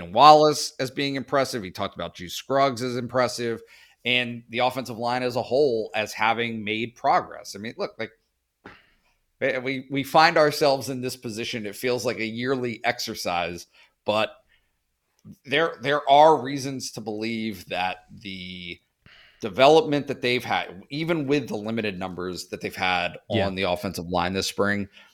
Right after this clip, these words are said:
Speaker 1: that progress is being made. Is it, is it all world Alabama, you know, Ohio State offensive line? Maybe not.
Speaker 2: Yeah.
Speaker 1: Right. But better than last year. Yeah, I think that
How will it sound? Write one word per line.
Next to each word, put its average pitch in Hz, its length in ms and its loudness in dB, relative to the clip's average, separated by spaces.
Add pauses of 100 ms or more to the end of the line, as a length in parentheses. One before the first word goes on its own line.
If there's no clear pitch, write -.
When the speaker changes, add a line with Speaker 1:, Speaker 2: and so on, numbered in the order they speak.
(200)
Speaker 1:
that 90 380 6 (180)
progress 113 640 4
is 98 160 -8
being 92 420 -6
made. 78 420 -10
Is 98 220 -4
it, 110 220 -2 (200)
is 110 260 -8
it 110 180 -6 (180)
all 123 380 8
world 131 640 2
Alabama, 131 960 2 (260)
you 120 220 -10
know, 123 260 0
Ohio 113 360 0
State 131 320 -2
offensive 127 440 2
line? 127 360 2
Maybe 110 200 -2
not. 78 240 -10 (340)
Speaker 2:
Yeah. 95 160 -2
Speaker 1:
Right. 98 180 -4 (200)
But 107 240 0 (420)
better 131 220 6
than 127 160 -2
last 143 320 2
year. 165 280 0 (200)
Yeah, 127 200 4
I 101 80 0
think 117 220 -6
that 107 180 -6